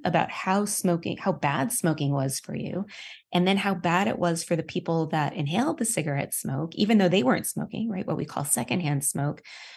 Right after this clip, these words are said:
that even though we had all the science, it was really hard to get people to stop smoking, right? 'Cause we know that nicotine is addictive.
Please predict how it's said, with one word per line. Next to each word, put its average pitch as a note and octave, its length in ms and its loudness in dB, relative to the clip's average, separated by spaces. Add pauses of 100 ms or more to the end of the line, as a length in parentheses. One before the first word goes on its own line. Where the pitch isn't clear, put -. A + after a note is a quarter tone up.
(140)
that F#3 220 4
even C4 220 6
though C#4 80 6
we A#3+ 100 4
had A3+ 240 0
all - 140 0
the F3 100 -2
science, D#3 800 2
it F#3+ 60 -2
was F#3+ 200 0
really G#3+ 480 4
hard F#3 400 0
to - 80 -6
get E3 220 -2
people - 260 -4
to D3 80 -2
stop - 300 -2
smoking, - 540 -6 (420)
right? F3+ 180 0
'Cause E3+ 240 -6
we E3+ 80 2
know D#3+ 220 2
that D3 260 -2
nicotine D3 420 -6
is C#3 140 -2
addictive. - 560 -4